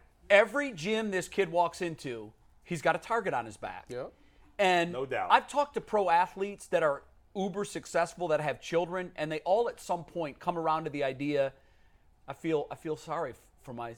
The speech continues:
Speaker 1: for my son,
Speaker 2: Mm-hmm.
Speaker 1: for the steps that he has to walk in."
Speaker 2: Yeah.
Speaker 1: And the notion that LeBron's son will play in the N B A because he's LeBron's son is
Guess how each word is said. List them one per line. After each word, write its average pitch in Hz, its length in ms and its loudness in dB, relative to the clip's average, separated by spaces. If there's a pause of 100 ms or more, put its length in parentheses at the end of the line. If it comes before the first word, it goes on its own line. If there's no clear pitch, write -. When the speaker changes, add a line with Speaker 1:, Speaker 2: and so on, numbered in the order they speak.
(160)
Speaker 1:
for 123 80 -16
my 123 100 -12
son, 165 360 -8
Speaker 2:
Mm-hmm. 135 400 -8
Speaker 1:
for 151 100 -4
the 135 140 -8
steps 165 440 -2
that - 140 -8
he 165 220 -12
has 160 240 -4
to 147 80 -2
walk 180 380 0
in." 110 360 -14
Speaker 2:
Yeah. 123 160 -4 (300)
Speaker 1:
And 190 200 2 (540)
the 202 100 4
notion 226 560 2
that 175 400 2
LeBron's 185 460 4
son 240 260 2
will 180 100 -2
play 185 220 0
in 175 80 0
the 170 140 -2
N 170 120 -2
B 151 140 0
A 208 180 4
because 156 340 -2
he's 139 140 -8
LeBron's 135 440 0
son 143 480 0
is 156 320 0